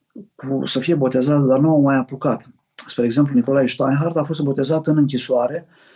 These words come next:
de către părintele Mina Dobzău cu un ibric de apă, pentru că nu știa dacă o să mai trăiască, să iasă din închisoare. A fost în-, au fost închiși în perioada comunistă pe motive politice, nu pentru că au furat găini, cum spunea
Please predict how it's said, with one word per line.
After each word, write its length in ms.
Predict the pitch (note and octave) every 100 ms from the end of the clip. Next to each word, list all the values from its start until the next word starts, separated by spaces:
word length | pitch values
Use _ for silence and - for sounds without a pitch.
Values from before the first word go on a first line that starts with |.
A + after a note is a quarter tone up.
| - _ -
de 160 | B2+
către 240 | B2+ C3 B2
părintele 380 | B2+ C#3+ C#3+ C3
Mina 240 | D3 C#3
Dobzău 720 | B2 A2+ - C#3+ E3+ - - _ -
cu 120 | -
un 100 | E3
ibric 280 | D#3+ D3 E3+
de 120 | C#3
apă, 440 | D3 D3+ G#2+ G2 - _ _ _ _ _
pentru 200 | - B2
că 60 | B2+
nu 60 | D3
știa 180 | D#3+
dacă 140 | D3 C#3
o 40 |
să 120 | C3
mai 140 | B2+ B2+
trăiască, 560 | B2+ C3 A2+ - G2 - _ _ -
să 160 | -
iasă 300 | A#2+ A#2 B2+
din 120 | A#2+ A2+
închisoare. 440 | A2 - B2+ A2
A 40 |
fost 280 | - C3+ -
în-, 200 | C3 B2 -
au 120 | - C3+
fost 240 | E3 C#3+
închiși 460 | C3 C#3+ B2 - -
în 280 | C#3 C3 - - - - -
perioada 320 | C3+ C3+ B2
comunistă 540 | B2 B2 C3+ F3 E3
pe 380 | - D#3 D3+ F3 - - - _
motive 520 | F#3 C#3+ C#3+ E3+ C3+
politice, 640 | C3+ D#3 F3 D3+ - - A#3+
nu 100 | B3
pentru 240 | C4 A#3
că 60 | -
au 60 | B2+
furat 340 | - C#3 B2+
găini, 280 | A#2+ B2 A2
cum 120 | A2+
spunea 460 | A2 - B2 A#2